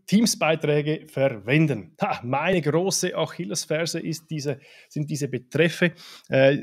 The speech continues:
ist witzig, als wir begonnen haben mit Teams vor x Jahren, da war natürlich bei uns intern auch,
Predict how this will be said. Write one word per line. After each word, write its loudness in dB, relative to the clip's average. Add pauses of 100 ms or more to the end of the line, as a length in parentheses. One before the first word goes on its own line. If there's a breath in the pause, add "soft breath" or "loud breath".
ist -4
witzig, 0
als -2
wir -4
begonnen -4
haben -2
mit -8
Teams -8
vor -8
x -8
Jahren, -8
da -10
war -2
natürlich -6
bei -2
uns -4
intern -4
auch, 0